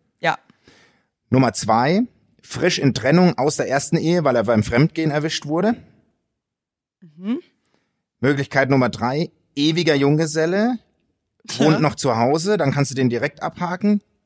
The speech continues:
Speaker 2: Oder der will einfach nur mit jüngeren Frauen knattern.
Speaker 1: Hm.
Speaker 2: Wa-, was machst du
Speaker 1: Aber
Speaker 2: denn als
Speaker 1: ich, ja, aber es gibt halt auch echt noch irgendwie coole Typen.
Speaker 2: Ja, dann,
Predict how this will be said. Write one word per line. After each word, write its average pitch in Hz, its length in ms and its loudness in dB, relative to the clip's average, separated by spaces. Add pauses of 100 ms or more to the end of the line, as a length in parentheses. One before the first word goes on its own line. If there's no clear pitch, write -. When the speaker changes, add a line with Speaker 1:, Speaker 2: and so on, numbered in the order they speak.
(140)
Speaker 2:
Oder 220 520 2 (800)
der 139 100 2
will 139 100 0
einfach 143 260 -2
nur 143 260 4
mit 147 140 2
jüngeren 123 340 2
Frauen 101 280 -4
knattern. 90 480 -6 (1120)
Speaker 1:
Hm. 165 160 -20
Speaker 2:
Wa-, - 80 -12 (400)
was 143 180 -2
machst 196 260 2
du 220 60 0
Speaker 1:
Aber 180 80 4
Speaker 2:
denn 160 80 4
als - 160 -2 (100)
Speaker 1:
ich, - 80 -18 (280)
ja, 202 140 -2
aber 202 80 0
es 226 140 -4
gibt - 200 -6
halt 226 140 -6
auch 185 160 -4
echt - 220 -10
noch 190 120 -4
irgendwie 196 220 -4
coole 202 280 -2
Typen. 165 520 -6 (340)
Speaker 2:
Ja, 135 360 2
dann, 110 200 2